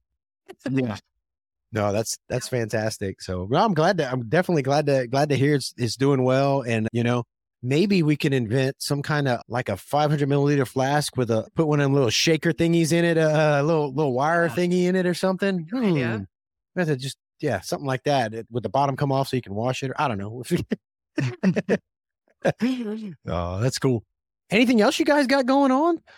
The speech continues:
Speaker 2: I mean, uh, you, that's a lot, dude. You, you, you got, you got two new races on top of your old, all your other races.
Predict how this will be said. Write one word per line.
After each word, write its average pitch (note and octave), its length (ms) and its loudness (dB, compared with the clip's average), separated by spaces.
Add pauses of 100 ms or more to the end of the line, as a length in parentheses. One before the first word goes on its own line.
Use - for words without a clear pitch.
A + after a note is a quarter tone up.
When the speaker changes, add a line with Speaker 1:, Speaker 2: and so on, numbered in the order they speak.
(100)
Speaker 2:
I E3 40 -6
mean, E3+ 200 2
uh, - 40 2
you, D#3 160 2
that's F3+ 240 0
a B3 60 2
lot, F3 380 2
dude. D#3+ 240 4
You, E3 80 2
you, D#3+ 200 2
you D#3+ 120 -2
got, F#3 220 2
you D#3 120 -2
got D#3 240 0
two C4 140 2
new C4+ 140 4
races F#3 540 2
on C#3+ 120 -2
top G3+ 220 0
of G#3+ 60 2
your F#3+ 220 0
old, D#3 280 2 (120)
all F3 200 2
your C#3 180 2
other C3 160 2
races. B2+ 420 0